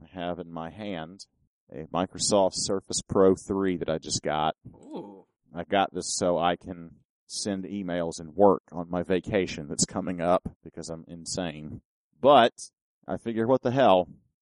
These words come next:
Speaker 1: I'm going to test out the Comixology app on this thing.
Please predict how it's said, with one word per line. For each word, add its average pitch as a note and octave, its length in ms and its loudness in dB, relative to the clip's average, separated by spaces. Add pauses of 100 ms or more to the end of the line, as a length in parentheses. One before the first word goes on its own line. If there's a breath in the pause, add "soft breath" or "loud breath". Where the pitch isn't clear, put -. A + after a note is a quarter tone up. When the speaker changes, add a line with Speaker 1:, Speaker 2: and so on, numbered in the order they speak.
(160)
Speaker 1:
I'm G#2 460 2
going G2 600 -6
to A2+ 160 -6
test A#2+ 340 -2
out B2 200 0
the - 120 -12
Comixology A#2+ 800 -4
app D2+ 240 -10
on D#2 220 -18
this C#2 160 -12
thing. D2+ 320 -14